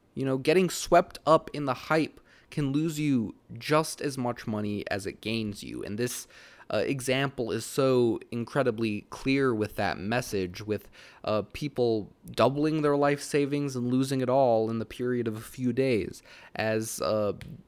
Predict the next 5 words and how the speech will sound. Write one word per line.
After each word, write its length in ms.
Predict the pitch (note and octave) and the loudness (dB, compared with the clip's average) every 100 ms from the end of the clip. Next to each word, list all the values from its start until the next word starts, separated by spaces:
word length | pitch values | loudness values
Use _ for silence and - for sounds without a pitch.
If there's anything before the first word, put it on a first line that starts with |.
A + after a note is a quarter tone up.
| _ | _
GameStop 520 | B2+ A#2 A#2 - A#2 - | 2 2 2 -2 -4 -2
stop, 380 | - A2 - _ | -2 -2 -4 _
stock 380 | - - G2+ - | -8 -4 -4 -6
surged 680 | - B2+ B2 C3 C3 - - | -4 0 2 0 -2 -10 -8
and 360 | A2 G#2+ G#2 | -4 -4 -6